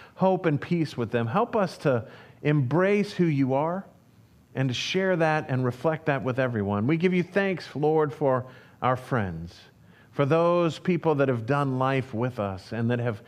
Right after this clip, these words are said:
helped carry us through the brokenness. Help us to embrace them, to share our lives with them. Help us to give thanks for them.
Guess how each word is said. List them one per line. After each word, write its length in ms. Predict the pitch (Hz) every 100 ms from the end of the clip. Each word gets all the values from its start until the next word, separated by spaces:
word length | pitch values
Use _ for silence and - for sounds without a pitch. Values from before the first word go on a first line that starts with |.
| - -
helped 340 | - 165 147 -
carry 360 | - 151 156
us 200 | 135 127
through 200 | - 135
the 80 | 123
brokenness. 680 | 104 107 98 95 87 95 - - - - _ - -
Help 260 | - 170 165
us 260 | 170 156 -
to 280 | 135 113 110 - - - -
embrace 580 | 143 135 147 160 175 -
them, 340 | 147 131 127
to 120 | 123 143
share 720 | - - 185 185 185 170 -
our 360 | 156 180 185 175
lives 360 | 160 156 139
with 140 | 156 147
them. 160 | 151
Help 260 | 156 277 285
us 220 | 233 -
to 280 | 165 135 - - - - -
give 200 | 160 156
thanks 600 | - - 147 117 92 -
for 220 | - 104
them. 260 | 90 85 76